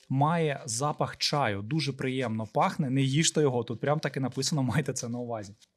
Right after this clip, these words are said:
Кабель, він паракорд. Цікаво, чому він не фіолетовий. Сюди поклали білий. Ми коли знімали огляд на мишку, там був кабель, е, фіолетовий, тут білий.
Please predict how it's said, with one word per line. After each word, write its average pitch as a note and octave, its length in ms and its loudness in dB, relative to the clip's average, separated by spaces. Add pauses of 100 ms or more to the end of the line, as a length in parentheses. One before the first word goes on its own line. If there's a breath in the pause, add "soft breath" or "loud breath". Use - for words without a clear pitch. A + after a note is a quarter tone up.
(200)
Кабель, C#3+ 460 2 (260)
він F3 240 4
паракорд. F#3 720 -2
Цікаво, F3 440 0
чому F3 320 2
він C#3+ 240 0
не E3 140 0
фіолетовий. G3+ 720 2
Сюди D#3 260 0
поклали B2 400 0
білий. F3+ 360 2
Ми C#3 120 4
коли C#3+ 240 2
знімали B2+ 460 0
огляд A#2 320 -2
на B2+ 60 0
мишку, C3 280 -2
там A#2 220 -2
був A2 160 -8
кабель, A2 420 -2 (180)
е, G#2 220 -6
фіолетовий, D#3+ 600 -2
тут B2 220 -10
білий. G2+ 380 -6